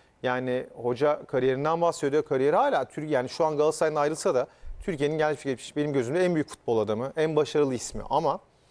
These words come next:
yani sekiz tane o kazandığı kupalar, şampiyonluklar, oradaki kadroları biraz irdelediğim zaman ben Melike, bir iki tırnak içine çaylak oyuncu vardı. Yani yıldız yönetimi. Bu Ancelotti de böyledir, Del Bosque de böyledir.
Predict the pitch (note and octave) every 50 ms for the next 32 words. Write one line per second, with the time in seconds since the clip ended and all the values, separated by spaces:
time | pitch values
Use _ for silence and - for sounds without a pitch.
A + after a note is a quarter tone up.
0 | _ _ _ _ _ _ _ - A2+ A#2 G#2+ - - - B2+ - - F3+ - -
1 | E3 D3 C#3 C3+ C3 C3 C3 _ _ - - C3 B2 B2 C#3 C3+ C#3 C3+ C3+ C3
2 | - C#3 - C#3+ C3 B2+ A#2+ A2+ - - C3 C3 B2+ - - B2+ B2 A#2+ A2 -
3 | - E3+ F#3+ G3 - - - - - - _ _ _ - C#3+ D3 F#3 G#3+ G3 G3+
4 | F3 - D3 C3+ B2+ - - C3+ D3 E3 F3+ F3+ F3 D3+ C#3+ C#3 C3 D#3+ E3 D3
5 | C3+ D3 C3 B2 B2 C#3 C#3 D3 F#3+ G#3 F3 F3+ D#3 C#3+ C3 B2 B2+ A#2+ A#2+ A#2+
6 | A#2+ A#2 A#2 A#2 - - F#3+ A#3 C4+ - _ _ _ _ _ _ - B2+ D3 F3
7 | F3 A3+ F3 C#3 - B3+ G#3+ - F3 D3+ C#3+ C3 - - - - A#2+ G#2+ - -
8 | A2+ A2+ A2+ G#2+ - - G#2+ G#2+ G#2 G2+ A2 G#2 G#2 G2+ G#2 G#2+ G#2 G#2+ A2 C3
9 | C3 C#3 D#3+ D#3+ D3 D#3+ D#3+ C#3+ - - A#2 A2 A#2 C#3+ D#3 E3 - - D#3+ D3
10 | D#3 C#3+ E3 F#3 G3+ - - F3 D3+ C#3+ B2+ B2 A#2+ A#2 A2+ B2 C3 B2+ C3+ C3+
11 | D3 D3+ E3 E3 - - E3 D3 C#3+ B2+ B2 A2+ A2 A2+ C#3+